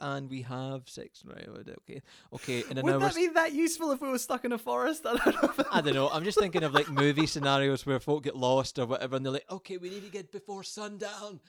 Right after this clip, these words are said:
Speaker 1: We need to get out of here before sundown." <laughs>
Speaker 2: I think my, my talent would be much better if I could, like, if I can, like, sort of ac-, half accurately, uh, predict where true north is.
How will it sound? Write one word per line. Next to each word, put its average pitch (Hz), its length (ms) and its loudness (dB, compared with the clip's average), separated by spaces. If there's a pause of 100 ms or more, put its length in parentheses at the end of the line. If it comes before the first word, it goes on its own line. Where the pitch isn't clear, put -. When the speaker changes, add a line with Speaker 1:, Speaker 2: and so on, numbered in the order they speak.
(280)
Speaker 1:
We 220 100 -4
need 269 160 -6
to 262 80 -8
get 262 140 -4
out 262 180 0
of 254 60 -2
here 254 180 -4
before 247 380 -2
sundown." 240 840 -4 (560)
<laughs> - 540 -16
Speaker 2:
I 196 100 2
think 233 160 2
my, 208 160 2
my 190 220 -2
talent 185 340 -2
would 156 80 -4
be 156 80 0
much 147 240 -4
better 147 220 4
if 143 100 -4
I 135 80 2
could, 139 180 -2
like, 131 180 -2
if 135 120 -4
I 139 60 -2
can, 139 180 -2
like, 127 220 -2
sort 139 240 0
of 120 180 -4 (100)
ac-, 131 200 -8 (160)
half 127 260 0
accurately, 120 640 -4 (180)
uh, 120 140 -2
predict 120 320 -8
where 113 120 -6
true 123 260 -4
north 117 360 -4
is. 101 300 -8